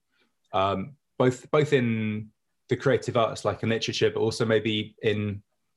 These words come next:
totalitarian regimes. You know, if you take a pen out and you start writing something down, people notice and people are like, "What, why are you, why are you making a record of this <laughs> conversation or this,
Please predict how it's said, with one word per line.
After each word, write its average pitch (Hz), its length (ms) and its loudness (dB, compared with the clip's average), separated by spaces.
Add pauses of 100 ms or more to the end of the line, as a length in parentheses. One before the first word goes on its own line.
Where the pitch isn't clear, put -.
totalitarian 110 720 0
regimes. 107 440 0
You 98 60 -2
know, 98 80 2
if 110 160 0
you 127 60 2
take 120 240 -2
a - 40 -14
pen 120 180 -2
out 95 220 0
and 117 60 -8
you 110 60 -6
start 110 200 0
writing 113 200 0
something 107 220 -4
down, 104 440 -2 (360)
people 131 240 2
notice 120 540 0
and - 80 -4
people 113 220 0
are 104 60 2
like, - 120 -6
"What, - 280 0
why 139 180 4
are 151 100 0
you, 143 140 2 (180)
why 117 240 4
are 127 60 4
you 123 160 2
making 117 320 2
a 110 40 2
record 123 440 2
of 90 80 -8
this - 180 -4
<laughs> - 120 -2
conversation 127 600 0
or 104 160 2
this, 101 260 0